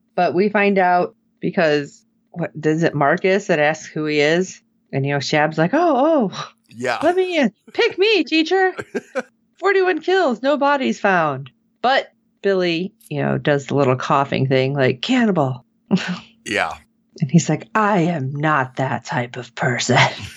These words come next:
Speaker 1: He seemed really pissed that somebody called him a
Speaker 2: Oh,
Speaker 1: cannibal.
Speaker 2: you better believe it. I was afraid Billy was gonna get, uh, <laughs> taken out right there.
Speaker 1: <laughs> Right? Billy, don't start.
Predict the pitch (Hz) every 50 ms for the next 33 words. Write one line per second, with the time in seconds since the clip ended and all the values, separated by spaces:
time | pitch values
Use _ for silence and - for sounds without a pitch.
0 | - _ _ _ _ _ _ - 208 - - 392 359 247 156 139 160 165 143 131
1 | 185 - 190 - 240 - - - 175 180 190 - 208 - - 220 202 233 226 -
2 | 220 190 226 202 185 139 123 - 254 - 311 196 135 131 123 - 120 147 185 214
3 | 156 151 170 269 302 226 196 185 196 214 240 311 285 254 120 87 - _ _ _
4 | _ _ _ - 80 90 113 147 127 - - 147 156 156 131 113 101 92 127 151
5 | 202 262 240 208 135 127 120 117 113 110 120 117 113 104 92 104 110 110 107 _
6 | _ _ - 117 110 101 98 104 110 - - _ _ _ _ - 160 - - -
7 | - - - _ _ 135 - - 156 143 123 - 117 117 117 113 113 104 113 120
8 | 117 110 - - 107 107 101 90 - 202 190 190 - _ - 190 208 262 233 277
9 | - - - 226 220 220 208 202 220 233 233 226 233 - - 262 254 247 240 202
10 | -